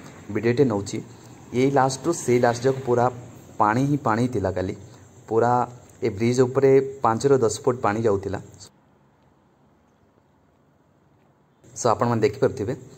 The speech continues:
So, ଆଜି ପୁରା ପାଣିଟେ ପୁରା କମିଯାଇଛି। So, ପୁରା ବ୍ରିଜ୍ଟା clear ଅଛି ଆଜି, ଗାଡ଼ିମାନେ easily ଯିବା ଆସିବା କରି ଦେ-, ଏ, କରି ହେଉଛି। So, ଆପଣମାନଙ୍କୁ side by ସାଇଡ୍ ମୁଁ ଦୁଇଟା video ଦେଖେଇବି,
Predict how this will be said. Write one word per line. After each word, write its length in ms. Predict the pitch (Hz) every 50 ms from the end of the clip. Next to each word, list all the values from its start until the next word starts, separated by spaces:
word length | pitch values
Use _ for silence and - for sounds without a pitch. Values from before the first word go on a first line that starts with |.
| - - -
So, 220 | - 120 107 107
ଆଜି 240 | 107 110 110 107 120
ପୁରା 320 | 120 - 120 117 120 120 117
ପାଣିଟେ 680 | 117 - - 110 107 113 117 117 131 123 127 123 120 123 - - - -
ପୁରା 380 | 120 117 120 123 123 127 120 - - - - -
କମିଯାଇଛି। 580 | - 104 104 110 120 117 117 98 92 - - - - - - - - - - -
So, 100 | - -
ପୁରା 180 | - - 110 104
ବ୍ରିଜ୍ଟା 400 | 95 95 104 107 107 - - 117
clear 320 | - - 101 101 110 113 107
ଅଛି 180 | 92 - -
ଆଜି, 240 | 95 92 90 127 135 - - - - - - - - - - - - - -
ଗାଡ଼ିମାନେ 440 | 107 104 110 113 113 113 120 123 -
easily 400 | 117 110 101 101 123 123 131 127
ଯିବା 200 | 117 110 104 110
ଆସିବା 260 | 107 104 - - 123 113
କରି 180 | - 107 101
ଦେ-, 200 | 101 104 - -
ଏ, 160 | 113 104 101
କରି 320 | 95 - 107 101 107 123 - - - - - - - - - - - - -
ହେଉଛି। 360 | 107 113 117 - 104 104 - - - - - - - - - -
So, 120 | - -
ଆପଣମାନଙ୍କୁ 440 | 113 107 - 123 131 127 127 127 135
side 280 | - - 113 117 120 127
by 100 | 135 127
ସାଇଡ୍ 420 | - 131 123 127 - - - - - -
ମୁଁ 200 | 117 113 110 107
ଦୁଇଟା 240 | 104 107 104 110 117
video 240 | 110 110 104 120 113
ଦେଖେଇବି, 440 | 107 104 - - 120 98 98 104